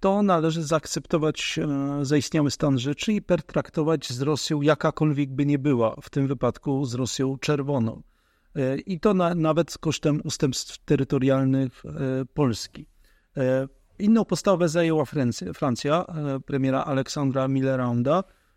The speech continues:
E, ten nie chciał przyjąć tej argumentacji i, e, uznał, że jeśli Rosja Biała została definitywnie pokonana, to należy wspomóc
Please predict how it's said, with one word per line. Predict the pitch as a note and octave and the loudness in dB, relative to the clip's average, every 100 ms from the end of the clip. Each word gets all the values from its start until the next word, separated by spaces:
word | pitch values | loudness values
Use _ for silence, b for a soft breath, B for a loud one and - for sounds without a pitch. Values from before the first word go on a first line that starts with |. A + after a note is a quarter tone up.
| _ | _
E, | C#3+ C3+ | -2 -2
ten | - F3+ D#3+ | 2 4 4
nie | E3+ | 2
chciał | D#3 - D3+ C#3+ - | 0 0 0 0 -6
przyjąć | - D#3 D3 C3 | -8 0 0 0
tej | D3 D3+ | -2 -2
argumentacji | C3+ C3 C3+ B2 D#3 D#3+ - - D#3+ D#3+ - _ - | -2 0 0 2 0 -2 -4 -4 -4 -4 -6 _ -6
i, | D#3 D3+ D3 D3 - - | -2 0 0 0 -4 -4
e, | C#3+ D3 | -2 -2
uznał, | F#3 D3 D#3+ E3 D3 | -2 0 0 2 0
że | C3 D3+ D#3 D3 _ _ - | 0 0 0 -2 _ _ -4
jeśli | D3+ - D3+ | -4 0 0
Rosja | F#3+ - F#3 | 2 0 0
Biała | C#3+ E3 F#3 B2 B2+ E3 F3 | 2 4 4 4 2 0 -2
została | C#3+ - D3+ C#3+ C#3+ | -8 -4 -2 -2 -2
definitywnie | C3+ D3+ - D#3+ - D3+ D3 | -2 -2 0 0 2 0 0
pokonana, | - C3+ D3 C3+ D3 E3 | 0 -2 0 0 2 0
to | D#3 C#3+ | 0 0
należy | C#3 C#3 D3+ B2+ C#3+ | 2 2 0 0 -2
wspomóc | - - D3 C#3 C#3 - - | -4 -4 0 0 -2 -6 -8